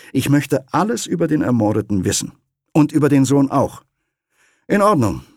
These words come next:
Und versuch herauszufinden, wer die Blondine ist, die mit ihm im Bett lag.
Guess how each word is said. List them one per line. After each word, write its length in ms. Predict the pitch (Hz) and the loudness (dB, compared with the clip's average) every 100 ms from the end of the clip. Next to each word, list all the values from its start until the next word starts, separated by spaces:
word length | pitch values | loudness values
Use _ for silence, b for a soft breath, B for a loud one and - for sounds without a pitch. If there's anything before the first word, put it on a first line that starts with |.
| _ _ _ _ _ - | _ _ _ _ _ 0
Und 200 | 143 143 | 2 4
versuch 400 | 151 135 208 160 | 2 2 2 2
herauszufinden, 1000 | 147 127 180 - 170 - 170 165 147 | 2 2 0 0 -2 0 -2 0 0
wer 160 | 131 151 | 4 4
die 120 | 160 | 4
Blondine 600 | 143 135 139 131 160 165 | 4 4 4 2 2 2
ist, 220 | 110 - | 0 -4
die 80 | 120 | -2
mit 160 | 110 92 | -2 -2
ihm 140 | 101 | -2
im 140 | 98 90 | -2 -2
Bett 220 | 95 - | -4 -6
lag. 280 | 73 - | -12 -12